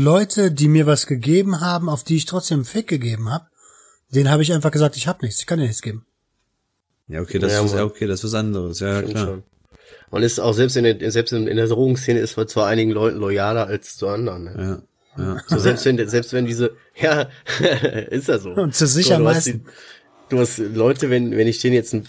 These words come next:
Speaker 3: was ab, wenn, wenn ich denen was abgebe oder so, das wiege ich doch nicht, weißt du, das gebe ich denen. So.
Speaker 2: Mm, mm, mm.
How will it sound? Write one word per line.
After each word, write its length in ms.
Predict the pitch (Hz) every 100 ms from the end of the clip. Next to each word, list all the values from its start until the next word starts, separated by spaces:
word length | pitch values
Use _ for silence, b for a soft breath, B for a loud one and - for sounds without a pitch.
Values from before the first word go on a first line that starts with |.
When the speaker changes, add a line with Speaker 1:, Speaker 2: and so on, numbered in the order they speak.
| -
Speaker 3:
was 100 | 98
ab, 120 | 95 - -
wenn, 420 | 113 98 98 98
wenn 100 | 104
ich 80 | 104
denen 140 | 107
was 80 | 98
abgebe 420 | 101 - 139 135
oder 100 | 127
so, 100 | 113
das 180 | 101 -
wiege 180 | 113 120
ich 80 | 127
doch 120 | 95
nicht, 280 | 92 87 -
weißt 240 | 98 98
du, 40 | 139
das 160 | 104
gebe 160 | - 131
ich 100 | 131
denen. 220 | 95 87 - _
So. 140 | - 95
Speaker 2:
Mm, 200 | 92 -
mm, 340 | 90 90 82
mm. 220 | 90 90